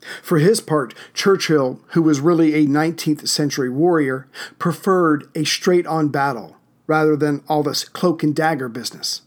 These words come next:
under the waves. He told the First Lord of the Admiralty at the opening of nineteen forty-one, "How willingly would I have exchanged a full-scale attempt at invasion for this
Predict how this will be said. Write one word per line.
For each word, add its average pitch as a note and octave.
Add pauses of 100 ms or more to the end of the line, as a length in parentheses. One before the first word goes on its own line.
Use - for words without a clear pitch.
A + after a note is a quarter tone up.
under D#3
the B2+
waves. C#3+ (560)
He G#3
told E3+
the D#3+
First D#3+
Lord D#3
of D#3+
the C#3+
Admiralty C#3
at D3
the C#3+
opening D3+ (120)
of D#3
nineteen C#3
forty-one, B2+ (540)
"How E3+
willingly E3
would D#3
I D#3
have D#3
exchanged C#3
a C#3+
full-scale D#3+
attempt D3
at E3+
invasion D#3+ (380)
for E3+
this D#3